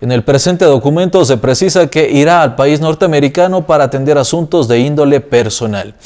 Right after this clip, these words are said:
Recordemos que en este país, eh, nació su hijo Furio el pasado diecisiete de enero.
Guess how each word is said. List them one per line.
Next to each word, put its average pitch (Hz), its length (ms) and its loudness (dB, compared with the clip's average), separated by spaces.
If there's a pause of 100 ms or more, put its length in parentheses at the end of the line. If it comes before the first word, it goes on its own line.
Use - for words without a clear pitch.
(440)
Recordemos 175 580 0
que - 60 -4
en 170 80 0
este 175 200 0
país, 175 440 0
eh, 143 260 2
nació 131 380 2
su 139 180 0
hijo 143 240 2
Furio 127 540 2
el 123 180 -4
pasado 156 540 0
diecisiete 123 580 -2
de 123 140 4
enero. 143 320 0